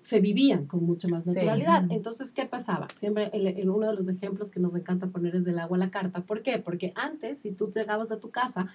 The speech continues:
Speaker 1: y tenías sed, probablemente lo que tenías que hacer era, venía,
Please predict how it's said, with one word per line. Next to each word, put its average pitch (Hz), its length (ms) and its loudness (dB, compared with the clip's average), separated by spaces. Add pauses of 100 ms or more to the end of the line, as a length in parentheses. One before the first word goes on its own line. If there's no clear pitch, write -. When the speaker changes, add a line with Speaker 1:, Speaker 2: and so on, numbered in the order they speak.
(240)
Speaker 1:
y 190 140 0
tenías 208 420 4
sed, 262 320 0 (400)
probablemente 208 680 2
lo 214 120 2
que 185 100 0
tenías 185 320 2
que 208 80 -4
hacer 196 240 -2
era, 190 300 2
venía, 196 360 2